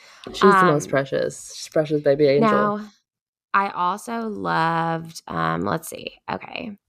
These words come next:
Speaker 2: I've never been able to pull off the lyric, but Abigail in that blue was absolutely stunning. Um,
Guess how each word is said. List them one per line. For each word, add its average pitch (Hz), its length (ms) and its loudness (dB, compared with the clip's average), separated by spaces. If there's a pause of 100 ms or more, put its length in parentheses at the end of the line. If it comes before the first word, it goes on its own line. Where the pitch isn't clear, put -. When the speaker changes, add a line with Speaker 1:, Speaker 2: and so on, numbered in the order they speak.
(800)
Speaker 2:
I've 180 140 2
never 165 220 0
been 165 100 -4
able 165 120 -4
to 160 60 -8
pull 165 140 -12
off 160 120 -10
the 170 40 -18
lyric, 151 160 -14
but 147 240 -16
Abigail 165 560 -2
in 147 180 -12
that 143 200 -10
blue 131 240 -6
was 127 180 -6
absolutely - 500 -8
stunning. - 1080 -12 (720)
Um, 175 420 0